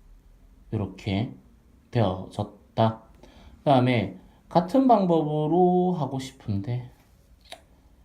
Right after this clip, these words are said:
자, A의 X 마이너스 일 승 미분하게 되면은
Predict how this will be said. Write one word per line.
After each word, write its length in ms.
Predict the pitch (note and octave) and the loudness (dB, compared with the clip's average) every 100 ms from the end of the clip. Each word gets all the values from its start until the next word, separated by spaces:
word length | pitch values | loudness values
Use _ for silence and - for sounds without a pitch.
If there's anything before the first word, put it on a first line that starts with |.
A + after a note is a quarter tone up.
| _ _ _ _ | _ _ _ _
자, 420 | - - G2+ G2+ - _ _ _ _ - | -20 -14 -12 -12 -16 _ _ _ _ -6
A의 320 | G3+ B3+ A3 | 0 2 2
X 220 | G3 - G3 | -2 -2 0
마이너스 380 | D#3 D#3 D3+ | 2 2 0
일 100 | C#3+ | 0
승 360 | D3 - D3+ D3 | 0 0 2 2
미분하게 500 | A#2 A2 B2 B2 A2 | 2 0 0 0 -2
되면은 680 | G#2+ G2+ G2 A2+ C3 C3 | -2 -2 0 0 -2 -6